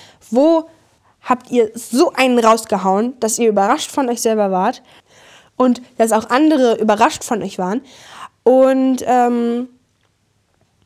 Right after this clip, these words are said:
ich hoffe, dass ihr im nächsten Jahr genauso weitermacht,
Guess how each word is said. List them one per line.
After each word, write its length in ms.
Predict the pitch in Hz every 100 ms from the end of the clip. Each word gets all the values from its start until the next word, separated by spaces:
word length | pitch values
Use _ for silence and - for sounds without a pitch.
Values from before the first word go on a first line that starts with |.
| - - _ -
ich 160 | 220 -
hoffe, 420 | 262 - 294 277 -
dass 240 | 226 -
ihr 120 | 208
im 140 | 214 226
nächsten 340 | 262 - 247
Jahr 220 | 240 226
genauso 680 | 208 220 220 233 277 311 285
weitermacht, 640 | 240 233 226 185 214 -